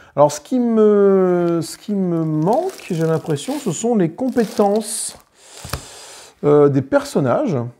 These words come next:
Parce qu'il me semblait que chaque personnage venait quand même avec des, des compétences, des cartes de compétences. Et là, il n'y a, là, j'ai pas l'impression qu'il y ait ça,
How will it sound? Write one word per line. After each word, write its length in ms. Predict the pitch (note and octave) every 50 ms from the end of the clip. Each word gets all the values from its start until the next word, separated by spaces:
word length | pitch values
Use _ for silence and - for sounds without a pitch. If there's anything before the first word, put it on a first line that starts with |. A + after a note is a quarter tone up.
| _ _ _ _ _ _ _ _ _ _ _ _ _ _ _
Parce 160 | C3+ A#2+ -
qu'il 80 | - C#3+
me 20 |
semblait 240 | - D#3+ F#3+ C4 C4
que 40 | C4+
chaque 280 | - - G#3 G#3 -
personnage 640 | - G3 E3+ - - F3+ D#3+ F3 A3 B3+ B3+ G3+ D3+
venait 280 | D3 D#3 D#3 F#3+ B3 A3
quand 140 | - C#3 C#3+
même 100 | F#3+ G#3
avec 160 | F3+ D3+ C#3
des, 300 | C3+ C3 B2+ B2 A#2 A#2
des 140 | A2+ A#2 G#2
compétences, 600 | - D#3+ C#3 - D#3 - E3 E3 F#3 F#3 - C#3
des 120 | A#2+ A2
cartes 200 | - B3+ B3+ A#3
de 60 | F#3
compétences. 560 | D#3+ - D3+ B2 - A2 - F3+ - D#4 -
Et 100 | - C3
là, 200 | A#2+ D#3+ A3+ C4
il 80 | A3+ F3+
n'y 180 | D#3 D#3 D#3 D#3
a, 320 | D3+ D3+ D3 C#3+ C3+ B2+
là, 220 | B2 C3+ F#3+ B3
j'ai 160 | B3+ F3 C#3+ C3+
pas 100 | F3 G#3
l'impression 240 | A3 G3+ G#3 B3
qu'il 140 | G#3 - G3+
y 40 | E3+
ait 40 | -
ça, 300 | - E3 D#3+ - -